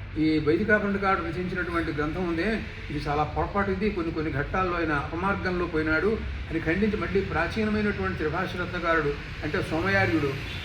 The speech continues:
ఆయన రాసిన సిద్ధాంతాన్ని స్థాపించాడు ఆయన. ఆ గ్రంథం నాకు జైన సరస్వతి స్వామిలో తెప్పించి ఇచ్చారు నాకు. దాన్ని నేను మళ్ళీ చె-, తెలుగులో రాసుకున్నాను,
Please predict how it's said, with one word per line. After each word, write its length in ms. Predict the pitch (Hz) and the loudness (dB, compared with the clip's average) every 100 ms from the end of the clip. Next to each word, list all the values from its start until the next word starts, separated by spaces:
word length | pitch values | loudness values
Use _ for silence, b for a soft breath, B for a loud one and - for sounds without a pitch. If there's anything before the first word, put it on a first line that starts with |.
| 139 | 0
ఆయన 220 | 180 180 | 0 2
రాసిన 280 | 185 208 196 | 2 2 2
సిద్ధాంతాన్ని 600 | 156 156 196 180 170 165 | 0 -2 -2 -2 -2 -4
స్థాపించాడు 600 | - - 156 170 151 120 | -2 -4 -2 -4 -4 -4
ఆయన. 180 | 107 - - - - | -4 -8 -10 -8 0
ఆ 80 | 151 | 2
గ్రంథం 420 | 151 175 196 196 | 2 0 2 2
నాకు 400 | 180 156 143 131 | 2 2 0 0
జైన 220 | 170 196 | 0 0
సరస్వతి 340 | 180 180 180 | -2 -4 -2
స్వామిలో 320 | 147 151 156 147 | -2 -2 0 0
తెప్పించి 480 | 135 123 - - | -2 -4 -6 -6
ఇచ్చారు 300 | 131 151 135 | -4 -4 -2
నాకు. 120 | - - - - - 151 | -4 -8 -8 -10 -6 0
దాన్ని 300 | 170 190 185 | 2 2 2
నేను 120 | 170 | 0
మళ్ళీ 220 | 156 151 | 0 0
చె-, 300 | - 156 139 | 0 -2 0
తెలుగులో 300 | 170 185 175 | 0 0 2
రాసుకున్నాను, 580 | 156 160 - 165 165 | 2 0 0 -2 -2